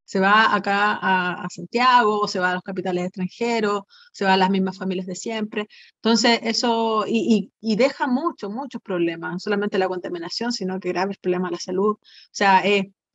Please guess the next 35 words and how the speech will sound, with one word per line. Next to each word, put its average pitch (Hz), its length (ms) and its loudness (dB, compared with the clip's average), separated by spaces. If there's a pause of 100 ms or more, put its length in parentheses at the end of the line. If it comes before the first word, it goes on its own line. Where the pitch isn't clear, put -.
realmente, 190 840 2
eh, 175 100 -6 (120)
paradójico, 196 600 -2
por 190 140 -6
decirlo 190 340 -4
menos, 220 260 -2
lo 214 120 -2
que 202 100 -8
se - 80 -14
está 202 160 -4
planteando 196 420 -4
ahora. 226 300 2
O 185 40 -4
sea, 190 280 -6 (200)
Chile 220 320 -2
es 214 140 -6
un 202 220 -8 (800)
país 185 360 -4
protagónico 214 720 -4
para 202 160 -6
el 190 80 -8
cambio 202 240 -6
climático. 214 500 -4
¿Por 190 160 -6
qué? 233 160 0
Porque 220 200 0 (100)
producimos 196 500 -2
cobre 202 300 2
y 202 100 0
litio 202 220 -2
para 196 140 -2
la 185 100 -2
electromovilidad. 175 640 -6 (300)
O 196 80 0
sea, 208 200 2